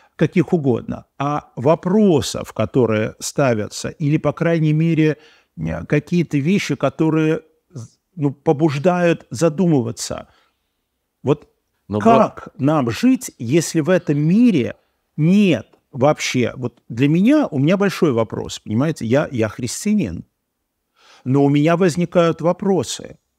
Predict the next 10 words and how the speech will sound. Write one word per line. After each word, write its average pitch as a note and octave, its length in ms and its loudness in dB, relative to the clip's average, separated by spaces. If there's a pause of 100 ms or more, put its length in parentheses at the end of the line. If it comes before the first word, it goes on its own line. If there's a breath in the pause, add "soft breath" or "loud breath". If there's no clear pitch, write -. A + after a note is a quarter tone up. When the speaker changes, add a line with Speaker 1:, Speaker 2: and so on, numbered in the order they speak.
(380)
Speaker 1:
потому C#3 240 0
что - 160 -4
мне E3+ 200 4
кажется, B2+ 600 -4
что - 220 -6
вера C#3+ 600 0 (300)
мертва, D3+ 500 0
если F3 420 0
нет E3+ 280 0
вопросов, C#3+ 840 -2